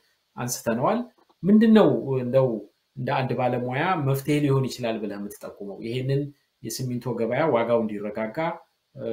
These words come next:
እና የተ-፣ ተጠቃሚው፣ እ፣ አንጻራዊ በሆነ፣ እ፣ ገበያው በሚወስነው፣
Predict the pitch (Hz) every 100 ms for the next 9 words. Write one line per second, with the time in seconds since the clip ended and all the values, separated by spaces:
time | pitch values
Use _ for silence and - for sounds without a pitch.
0 | 113 113 110 107 113 117 113 110 - _
1 | _ - 110 110 107 104 104 - - 131
2 | - - 113 131 220 - _ - - _
3 | 127 113 110 107 107 104 104 - - -
4 | - 139 139 143 139 143 143 - 131 120
5 | 127 143 147 147 - 135 123 117 117 -
6 | _ _ _ 139 117 113 117 123 131 127
7 | 117 117 117 117 110 117